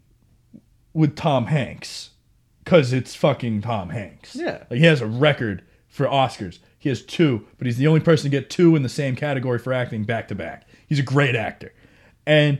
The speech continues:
Speaker 1: they were like, "What's it like working with Tom Hanks? Like, weren't you scared, nervous? What were you thinking?"
Speaker 2: Dude, who the fuck is that?
Speaker 1: Like, "Come on, Helena, what were you thinking?" And she goes,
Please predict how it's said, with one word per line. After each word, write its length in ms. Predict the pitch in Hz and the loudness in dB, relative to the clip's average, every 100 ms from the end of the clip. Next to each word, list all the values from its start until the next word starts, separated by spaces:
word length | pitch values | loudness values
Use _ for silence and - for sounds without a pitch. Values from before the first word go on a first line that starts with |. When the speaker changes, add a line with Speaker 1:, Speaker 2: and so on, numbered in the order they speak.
| - - | -4 2
Speaker 1:
they 80 | |
were 60 | 156 | 4
like, 200 | 160 156 | 4 4
"What's 200 | 285 - | 0 0
it 40 | |
like 380 | 147 131 165 - _ - | 0 2 0 -4 _ 4
working 540 | 226 285 127 156 - - _ - | 6 6 2 -2 -4 -14 _ -8
with 80 | 208 | 0
Tom 200 | 262 240 | 2 2
Hanks? 340 | 294 208 - - _ - | 2 0 -2 -16 _ -4
Like, 140 | 180 | 0
weren't 300 | 180 208 190 | 2 2 2
you 260 | 208 185 175 _ - | 2 2 -2 _ -14
scared, 520 | - 202 208 208 - _ | 0 2 2 -2 -6 _
nervous? 480 | 175 202 214 220 214 _ - | 2 6 6 4 0 _ 2
What 100 | 202 | 4
were 80 | 214 | 4
you 100 | 170 | 2
thinking?" 300 | 214 208 170 | 0 0 -2
Speaker 2:
Dude, 160 | 190 | -4
who 140 | 170 247 | -4 -4
the 100 | 240 | -4
fuck 260 | 277 240 | -4 -4
is 140 | 240 196 | -6 -8
that? 260 | 220 254 | -6 0
Speaker 1:
Like, 140 | 196 180 | 2 2
"Come 140 | 226 | 4
on, 160 | 220 190 | 6 8
Helena, 320 | 190 208 208 | 8 6 4
what 120 | 202 | 4
were 60 | 220 | 2
you 80 | |
thinking?" 220 | 208 214 180 | 2 2 2
And 80 | |
she 80 | 156 | 2
goes, 160 | 170 | 0